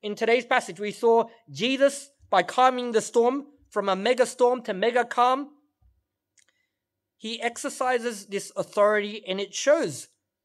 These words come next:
he has authority over creation. And then if you look into the next passage, next week's passage, you see that Jesus performs an exorcism. And in performing an exorcism and casting out a demon,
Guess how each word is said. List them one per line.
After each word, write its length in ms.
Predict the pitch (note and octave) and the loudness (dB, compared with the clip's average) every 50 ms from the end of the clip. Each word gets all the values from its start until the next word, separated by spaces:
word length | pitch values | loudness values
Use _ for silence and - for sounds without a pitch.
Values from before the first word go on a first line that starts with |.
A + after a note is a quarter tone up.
| _ _ _ | _ _ _
he 120 | _ - A#3 | _ 0 2
has 140 | A3+ G#3+ A3 | 2 2 2
authority 440 | A3 - - A3+ A3 A3 G#3+ G#3 | -2 0 2 2 2 2 2 0
over 120 | G#3 F#3+ G3 | 0 0 -4
creation. 640 | G3 - G#3 G#3+ A#3 A#3+ A#3 - F3 C3 A2 A2 _ _ _ _ _ _ _ _ _ _ _ _ _ _ _ - | -4 -2 2 4 4 4 4 0 -6 -6 -8 -12 _ _ _ _ _ _ _ _ _ _ _ _ _ _ _ -8
And 100 | - G#3 | 0 2
then 140 | A#3+ C4 C4+ | 2 2 2
if 100 | B3+ C4 | 0 -4
you 80 | C4 | -4
look 220 | A#3 C4 - - C#4+ | -4 -4 -4 -4 -8
into 180 | B3+ A#3 B3 | -4 -4 -2
the 100 | G#3+ A3+ | -2 -2
next 300 | A3 A#3 B3 A#3+ - _ | -2 -2 -2 -4 -6 _
passage, 320 | - A#3 A3 - A#3 - F#3+ | -2 -2 -2 -4 -12 -12 -6
next 240 | G3 A#3 A#3 - | -6 -6 -6 -6
week's 160 | - B3+ A3 - | -10 -10 -12 -6
passage, 420 | _ A#3+ A3+ A#3 C4+ B3 G#3+ - _ - - _ | _ -4 -4 -4 -6 -8 -8 -10 _ -20 -20 _
you 80 | G#3 F#3+ | -14 -8
see 120 | - B3+ | -6 -2
that 220 | A#3 B3 B3 A3 E3+ | 0 0 0 0 -2
Jesus 360 | G3+ B3+ C#4 C#4+ D#4+ D#4+ - | -4 -4 -4 -2 -4 -6 -6
performs 480 | - - B3 - C4+ C4 C4 B3+ A3 B3+ | -8 -12 -8 0 2 0 2 2 0 -2
an 100 | A#3+ B3 | 0 0
exorcism. 600 | C4+ C4+ - D#4+ D4+ - C4 G#3 F3 C#3 A#2 A2 _ _ _ _ _ _ _ _ _ _ _ _ _ _ _ _ _ _ _ _ _ _ _ _ _ _ _ _ _ _ _ _ | -2 -2 -2 -6 -6 -6 -4 -6 -6 -6 -6 -14 _ _ _ _ _ _ _ _ _ _ _ _ _ _ _ _ _ _ _ _ _ _ _ _ _ _ _ _ _ _ _ _
And 100 | - G#3+ | -2 -2
in 120 | B3 A#3+ A#3 | -2 0 -2
performing 500 | B3 A#3 - C4 C4+ C#4 C4+ C4+ C4+ A#3+ | -4 -4 4 4 4 6 6 2 0 0
an 100 | A#3 A3+ | 0 0
exorcism 540 | A#3+ A#3+ - C#4+ B3 B3+ B3+ A#3+ B3 B3 A3+ | 0 -2 -2 -10 -10 -10 -2 2 2 2 2
and 100 | G#3+ - | 0 -6
casting 440 | - A#3 B3+ A3+ A3+ - A#3 A#3 | -2 0 0 0 -2 -4 -4 2
out 120 | A3+ A3+ G#3+ | 2 2 2
a 60 | G#3 | 2
demon, 320 | F3 G#3+ A3 A#3 C4+ C#4 | -2 -2 -4 -2 -4 -6